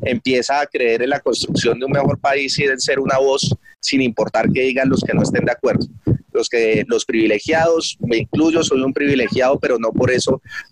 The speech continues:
voy a dejar de salir a ayudar a los demás, porque sí me gustaría que todo el mundo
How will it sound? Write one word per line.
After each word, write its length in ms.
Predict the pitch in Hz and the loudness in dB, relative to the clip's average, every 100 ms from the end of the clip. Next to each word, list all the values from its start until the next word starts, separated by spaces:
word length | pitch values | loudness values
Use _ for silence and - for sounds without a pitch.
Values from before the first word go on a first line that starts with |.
| - | -2
voy 160 | 123 | 0
a 40 | 127 | 2
dejar 220 | 110 110 | 0 -2
de 100 | 127 | -2
salir 280 | 135 117 113 | -2 0 0
a 40 | |
ayudar 260 | 117 113 110 | 2 2 0
a 60 | |
los 140 | - - | 0 -2
demás, 280 | 120 101 - | -2 -4 -2
porque 220 | - 113 | -2 0
sí 180 | - - | 0 0
me 100 | - | 0
gustaría 420 | 110 - 110 107 | 0 -2 0 -2
que 120 | 107 - | -2 -2
todo 140 | 107 | -2
el 60 | 107 | 0
mundo 280 | 120 127 | 0 -2